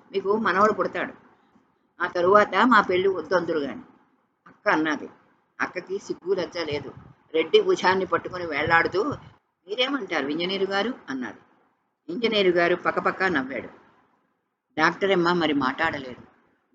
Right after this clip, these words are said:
గుండెల మీద క్రాసు చేసుకుంది, ప్రార్థన చేసుకుంది, ఊరుకుంది. "అలాగా నువ్వు యేసుక్రీస్తుకి, తల్లి మేరీకి పశ్చాత్తాపంతో క్షమాపణ చెప్పుకో. నాకు పర్వాలేదు,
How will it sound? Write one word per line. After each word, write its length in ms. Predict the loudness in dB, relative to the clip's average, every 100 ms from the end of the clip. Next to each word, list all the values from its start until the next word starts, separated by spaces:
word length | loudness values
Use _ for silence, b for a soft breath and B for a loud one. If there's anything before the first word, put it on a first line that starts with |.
| 0
గుండెల 260 | 2 2
మీద 160 | 2 -2
క్రాసు 480 | -4 0 0 0 -6
చేసుకుంది, 400 | -6 -10 -16 -16 _ _ _ _ _ -2
ప్రార్థన 400 | 2 2 -2 -6 -6
చేసుకుంది, 600 | -8 -12 -16 -18 _ -18
ఊరుకుంది. 320 | -18 -18 -20 _ _ _ _ _ _ _
"అలాగా 720 | -4 -2 -2 -4 -2 -2 -4 -8 -16 _ -14
నువ్వు 180 | -8 -4
యేసుక్రీస్తుకి, 800 | -2 -2 -6 -8 -10 -12 -10 -6
తల్లి 300 | -2 0 0
మేరీకి 480 | 0 2 2 2 -4
పశ్చాత్తాపంతో 920 | -4 -6 -6 -4 -4 -4 -8 -10 -8
క్షమాపణ 500 | -2 6 6 6 0
చెప్పుకో. 460 | -6 -2 2 2 0 -20 _ _ _
నాకు 480 | -2 -2 0 -2 -2
పర్వాలేదు, 680 | -4 2 4 4 -2 -6